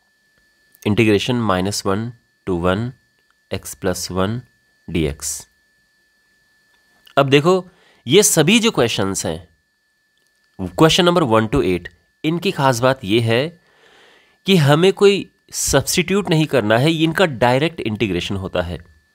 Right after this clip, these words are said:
इसलिए ये क्वेश्चन बहुत सिंपल है और इनमें लिमिट पुट करना बहुत सिंपल है। जहाँ पे हमें पुट करना होता है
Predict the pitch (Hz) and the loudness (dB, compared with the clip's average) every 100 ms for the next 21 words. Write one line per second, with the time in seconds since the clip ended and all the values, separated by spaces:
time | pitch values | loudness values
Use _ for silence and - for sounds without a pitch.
0 | _ _ 156 - 190 185 185 190 151 - | _ _ 0 0 2 4 4 2 -2 -2
1 | 123 151 135 123 147 - 131 143 165 160 | -4 -2 -2 -2 -2 -2 -2 0 0 0
2 | 139 135 113 127 131 101 90 - 117 - | 0 0 0 -2 -4 -10 -12 -8 -8 -2
3 | 107 123 113 120 104 92 92 82 - - | -2 0 -2 -2 -4 -2 -2 -2 -8 -20
4 | - 98 135 156 185 185 196 - - 254 | -20 -2 2 2 2 0 -2 -4 -2 -2
5 | - 156 127 120 104 92 87 78 | 2 2 2 2 0 -2 -4 -6